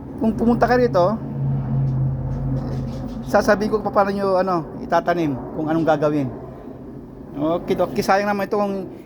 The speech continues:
itatapon ko ito kasi ang tapunan namin ng backyard, ah, ah, trash, itong gr-, green ito. Itong maliit lang kinuha ko. Kasi noong binigyan ako, malaki. Ang laki.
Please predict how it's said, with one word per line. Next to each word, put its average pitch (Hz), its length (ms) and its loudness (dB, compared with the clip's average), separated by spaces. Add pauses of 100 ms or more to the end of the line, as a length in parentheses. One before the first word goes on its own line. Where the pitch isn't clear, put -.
(100)
itatapon 185 800 2
ko 185 80 -6
ito 185 160 -2
kasi 190 240 -2
ang 190 140 -6
tapunan 190 320 -2
namin 185 340 0
ng 185 160 2
backyard, 180 480 2
ah, 175 240 4 (640)
ah, 165 480 4 (320)
trash, 151 320 2
itong 165 240 -2
gr-, 151 240 -6
green 156 320 -2
ito. 139 240 -4 (1800)
Itong 156 240 0
maliit 156 320 4
lang 160 160 2
kinuha 151 320 2
ko. 147 160 -2 (340)
Kasi 170 240 0
noong 156 320 2 (300)
binigyan 156 400 2
ako, 143 160 -2
malaki. 156 400 0 (1040)
Ang 156 160 0
laki. 165 480 0